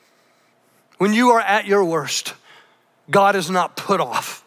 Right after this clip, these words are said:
by your bad behavior. God is near, and he's at work to your good. Your bad decisions,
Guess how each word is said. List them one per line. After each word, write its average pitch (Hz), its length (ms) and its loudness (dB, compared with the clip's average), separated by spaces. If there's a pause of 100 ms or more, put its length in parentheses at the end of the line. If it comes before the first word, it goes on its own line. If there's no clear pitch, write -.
(720)
by 185 160 4
your 185 180 0
bad 160 320 0
behavior. 143 540 -8 (1800)
God 170 240 2
is 160 160 -8
near, 131 260 -10 (1600)
and 180 80 -2
he's 170 180 -2
at 165 100 -8
work 151 220 -4
to 156 100 -10
your 143 180 -6
good. 131 280 -8 (1700)
Your 196 140 2
bad 240 240 2
decisions, 262 760 -4